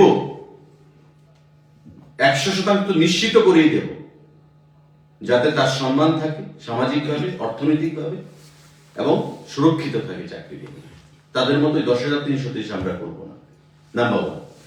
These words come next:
নাম্বার টু, তারা টিএসআর, তাদের দাবি ছিল, রেশন মানি কত দিত, ড্রেস অ্যালাউন্স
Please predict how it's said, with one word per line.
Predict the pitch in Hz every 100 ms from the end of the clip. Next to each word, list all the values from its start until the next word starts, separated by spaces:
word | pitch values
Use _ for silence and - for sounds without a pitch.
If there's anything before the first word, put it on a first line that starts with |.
| -
নাম্বার | 135 156 185 185
টু, | 117 127 - - - - _ _ _ _ _ _ _ _ _ _ -
তারা | 147 165 170 170 - - - -
টিএসআর, | 143 156 160 131 98 - - - - _ _ _ _ _ _ _ -
তাদের | - 156 151
দাবি | 147 156 147
ছিল, | 131 - - - - _ _ _ - - -
রেশন | 127 165 165
মানি | 165 165
কত | 156 185
দিত, | 160 147 - - - - - _ _ _ _ _ _ _ _ _ _ -
ড্রেস | 135 156
অ্যালাউন্স | 165 185 180 175